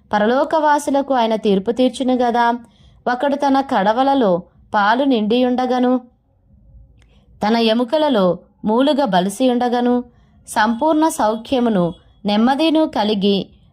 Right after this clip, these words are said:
నిండు ఆయుష్యముతో మృతి నొందును. వేరొకడు ఎన్నడును క్షేమమును దాని నెరుగక మనోదుఃఖము గలవాడై మృతి నొందును. వారు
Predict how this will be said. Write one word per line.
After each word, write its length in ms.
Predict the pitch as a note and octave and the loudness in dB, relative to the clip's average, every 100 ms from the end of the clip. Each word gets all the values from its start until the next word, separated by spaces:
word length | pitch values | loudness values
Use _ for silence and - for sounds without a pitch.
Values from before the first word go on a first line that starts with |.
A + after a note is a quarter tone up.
| - | -4
నిండు 280 | A3 B3+ D#4+ | 2 2 4
ఆయుష్యముతో 760 | A#3+ G#3+ B3+ - C4 C4 B3 | 2 0 -2 -2 -2 0 0
మృతి 320 | A#3+ F#3+ F#3 G#3 | 0 -2 0 0
నొందును. 460 | F3+ E3 D#3+ D#3 - _ _ _ _ _ _ _ _ - | 0 0 -2 -2 -8 _ _ _ _ _ _ _ _ -6
వేరొకడు 760 | A3+ C#4+ E4 D#4 A#3 F#3+ F3 - - | -4 -2 -4 -4 0 0 0 -4 -10
ఎన్నడును 800 | G3+ G#3 A3 C4+ D4 C#4 C#4 C4+ - _ _ _ - | -6 -2 -2 0 0 2 2 -2 -8 _ _ _ -10
క్షేమమును 540 | - A#3+ C4 D#4 D#4+ | -6 -2 0 0 0
దాని 300 | C4 C4 B3 | -2 -2 -2
నెరుగక 680 | A#3+ G3 G3+ A#3 A#3 G#3 G3+ G3+ _ _ - | -2 0 -2 -4 -4 -6 -6 -10 _ _ -8
మనోదుఃఖము 640 | G#3 A3+ C#4+ C#4+ D4 D4+ C#4+ C4 | -2 0 0 -2 -2 -2 -2 -2
గలవాడై 500 | B3+ A#3+ G#3+ G#3+ A3 | -2 -2 -2 -2 -2
మృతి 300 | G3+ F#3+ G#3+ | -2 -2 0
నొందును. 440 | G3 E3+ D#3+ D3+ - _ _ _ _ | 0 0 -2 -4 -10 _ _ _ _
వారు 520 | G#3+ G#3+ A3 G#3 F3+ | -4 -2 0 0 -2